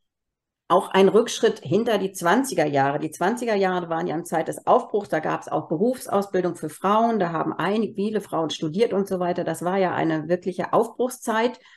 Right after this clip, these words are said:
und da sind wir dann ja noch mal in den fünfzigern noch mal quasi hinten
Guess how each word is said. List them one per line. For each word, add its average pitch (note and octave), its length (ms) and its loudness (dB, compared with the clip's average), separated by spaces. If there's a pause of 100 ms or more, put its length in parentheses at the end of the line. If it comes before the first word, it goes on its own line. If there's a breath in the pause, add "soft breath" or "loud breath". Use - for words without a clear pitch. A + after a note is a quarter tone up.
und E3+ 140 -2
da F3 80 2
sind G3 220 2
wir F#3+ 80 4
dann F3+ 160 0
ja F3+ 100 2
noch F3 180 -2
mal E3+ 140 -2
in E3 60 -4
den F3 120 -2
fünfzigern G#3 540 -4
noch F3 120 -2
mal E3+ 120 -4
quasi F3 560 -2
hinten D4+ 640 6